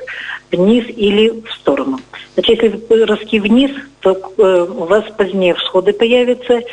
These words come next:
и куст будет менее раскидистый. Если вы посадите ростками вверх, то куст будет более раскидывать. Поэтому я беру всегда средний вариант. Это, э, ростки с-, сбоку. И еще такое, ну, какая схема посадки? Это междурядья должны быть не менее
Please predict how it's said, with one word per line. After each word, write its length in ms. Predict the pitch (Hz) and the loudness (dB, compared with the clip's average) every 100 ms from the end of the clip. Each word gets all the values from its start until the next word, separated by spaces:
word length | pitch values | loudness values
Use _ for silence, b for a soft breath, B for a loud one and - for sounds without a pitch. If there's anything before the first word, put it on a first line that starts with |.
| B B B | B B B
и 60 | 185 | -6
куст 240 | - 226 | 0 0
будет 340 | 214 226 208 196 | 2 0 0 0
менее 300 | 202 208 208 | 2 4 2
раскидистый. 760 | 208 - 160 151 - - 151 - B B B | 0 -4 -4 -4 -4 -6 -6 -8 B B B
Если 260 | 214 220 214 | 0 2 2
вы 120 | 220 | 2
посадите 720 | 226 - 214 214 208 214 202 - | 0 0 0 0 0 2 2 0
ростками 540 | 190 190 - 202 202 | -4 -2 -2 0 0
вверх, 400 | 190 190 233 262 - B B - | -2 2 2 2 -4 B B -4
то 100 | 185 | -2
куст 320 | 185 226 226 208 | 0 0 0 0
будет 320 | 202 226 190 | 0 0 -2
более 320 | 175 196 190 | 2 2 2
раскидывать. 580 | 196 - 170 156 156 - | -2 -4 -2 0 0 -2
Поэтому 220 | 175 185 | -2 0
я 120 | 190 214 | 2 2
беру 220 | 220 220 | 2 0
всегда 340 | 196 185 185 | -2 0 0
средний 400 | 180 190 196 196 180 | 0 -2 0 0 2
вариант. 460 | 170 160 151 151 | 2 2 0 0
Это, 280 | 175 202 202 - B B - | -2 0 -4 -8 B B 0
э, 180 | 170 165 | 2 4
ростки 520 | 170 - - 190 208 | 0 -2 0 2 2
с-, 320 | - 294 208 | -4 -8 -10
сбоку. 460 | 165 160 - - 262 _ B B B | -2 0 0 -4 -10 _ B B B
И 60 | 226 | 2
еще 440 | 240 240 - 202 | 2 2 2 0
такое, 380 | 180 165 - 247 247 208 | 2 0 0 0 -2 -4
ну, 100 | 214 | -4
какая 260 | - 208 | 0 0
схема 360 | 202 - 180 180 | 0 -2 -2 0
посадки? 600 | 175 - 170 156 - 139 - - - | -4 0 -2 -2 -2 -4 -4 -6 -2
Это 240 | 185 180 | 0 0
междурядья 640 | 185 185 185 190 175 170 | 0 0 2 2 2 2
должны 400 | 170 175 202 185 | 0 0 0 -2
быть 220 | 175 175 175 | 0 -2 0
не 140 | 185 | 0
менее 320 | 190 175 160 | 0 0 -4